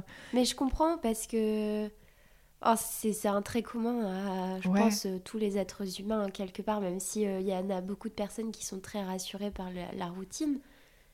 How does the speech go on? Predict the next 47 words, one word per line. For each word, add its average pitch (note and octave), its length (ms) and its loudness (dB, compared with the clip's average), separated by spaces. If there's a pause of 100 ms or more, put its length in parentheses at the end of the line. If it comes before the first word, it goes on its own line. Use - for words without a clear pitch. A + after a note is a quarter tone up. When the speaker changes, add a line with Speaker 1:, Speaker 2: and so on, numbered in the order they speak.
(180)
Speaker 1:
En G#3+ 100 4
fait, B3+ 320 0
tu - 140 -6
peux G3 240 0
avoir F#3+ 320 0
très G3 180 -4
bien G3 140 0
de F#3+ 80 -2
la F#3+ 100 0
routine G3+ 460 -2
dans, F3 680 0
dans F3+ 240 2
le, E3+ 180 2
dans F3 200 0
le E3+ 100 0
voyage, G#3 760 4
dans, F3+ 400 4 (680)
dans G#3 160 8
l'aventure, F#3+ 680 6
quelque A3 320 8
part. A3 260 10
Au A3+ 60 8
bout A3 80 6
d'un A3 240 10
moment, C4 320 6
si A#3 180 4
tu G#3+ 140 -2
fais A3+ 180 6
tous A3 160 0
les A#3 200 10
jours, A3 300 8
euh, G3+ 320 10
la G3 180 8
même G3+ 160 4
chose, C4+ 420 8
euh, F#3+ 340 8 (380)
Speaker 2:
Mais F#3 120 12
bien F3+ 160 8
sûr. B3 320 2 (920)
Tout, - 180 -4 (100)
euh, E3+ 120 6
Speaker 1:
en A#3 80 10
fait, D4 140 12
Speaker 2:
enfin F3 140 10
Speaker 1:
c'est A#3+ 360 12
juste C4 360 4
que A#3+ 260 8